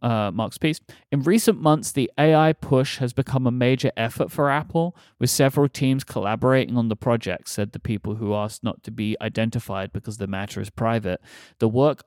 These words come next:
includes trying to address potential privacy concerns related to the technology.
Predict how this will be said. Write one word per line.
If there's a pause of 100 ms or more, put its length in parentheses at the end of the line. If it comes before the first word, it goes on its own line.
(140)
includes
trying
to
address
potential
privacy
concerns
related
to
the
technology.